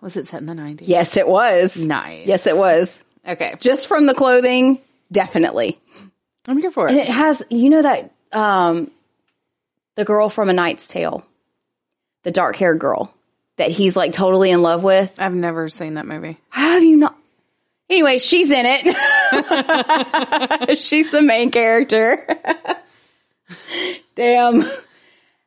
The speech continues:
Speaker 2: Go watch The Knight's Tale.
Speaker 1: You keep telling me to watch all these movies.
Speaker 2: Dude, it's really good. You'd love it.
Speaker 1: Is it one of those chick love movies?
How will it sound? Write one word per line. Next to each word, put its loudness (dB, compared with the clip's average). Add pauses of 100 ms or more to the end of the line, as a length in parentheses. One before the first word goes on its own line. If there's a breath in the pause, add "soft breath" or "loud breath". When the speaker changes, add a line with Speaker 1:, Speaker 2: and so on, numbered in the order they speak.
(520)
Speaker 2:
Go 2
watch 2
The 2
Knight's -2
Tale. 0 (420)
Speaker 1:
You 0
keep -2
telling 2
me 2
to 2
watch 2
all 2
these 2
movies. -2
Speaker 2:
Dude, -4 (300)
it's -8
really 0
good. -6 (480)
You'd -6
love 0
it. -4
Speaker 1:
Is -2
it 0
one -2
of 0
those 0 (160)
chick -6
love -4
movies? -8